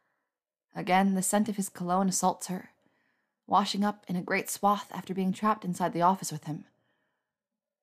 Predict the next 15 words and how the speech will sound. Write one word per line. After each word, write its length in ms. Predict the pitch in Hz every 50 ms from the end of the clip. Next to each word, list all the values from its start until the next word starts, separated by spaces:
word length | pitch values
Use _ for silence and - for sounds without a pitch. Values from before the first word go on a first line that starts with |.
| _ _ _ -
"Good," 320 | 147 160 147 131 127 151 170 185 - _ _ _ _ _ _ _ _ _
he 140 | _ - 175
says 220 | - - 175 170
curtly, 560 | - - 170 165 - 165 165 - 208 220 - _ _ _ _ _ _ _ _ _ _ -
eyeing 280 | 170 185 190 190 190 180
her 100 | 175 175
up 140 | 175 175 -
and 140 | 160 156 147
down. 340 | 156 156 156 160 185 - _ _ _ _ _ _ _ _ _ _ _ _ _ _ _ _ _ _ _
"I 160 | - 147 143
don't 200 | 143 190 190 -
much 200 | 196 196 180 -
care 240 | - - 165 147 139
for 100 | - 127
Felix." 560 | 127 - 123 117 113 - - - - - -